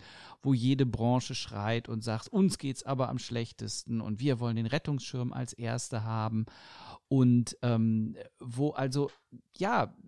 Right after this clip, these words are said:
wie, wenn man so will, ein ganz anderes Gedankenmodell jetzt die Vorherrschaft übernommen hat.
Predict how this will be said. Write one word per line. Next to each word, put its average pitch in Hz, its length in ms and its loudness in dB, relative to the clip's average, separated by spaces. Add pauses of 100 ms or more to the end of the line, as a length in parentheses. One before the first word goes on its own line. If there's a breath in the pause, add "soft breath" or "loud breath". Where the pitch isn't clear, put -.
(240)
wie, 135 200 -4
wenn 143 100 4
man 147 160 2
so 135 140 -2
will, 151 120 2
ein 147 220 -2
ganz 156 300 -2
anderes 170 480 0
Gedankenmodell 147 1200 -2
jetzt - 360 -6
die 147 80 2
Vorherrschaft 131 680 -2
übernommen 87 640 -6
hat. 113 240 -8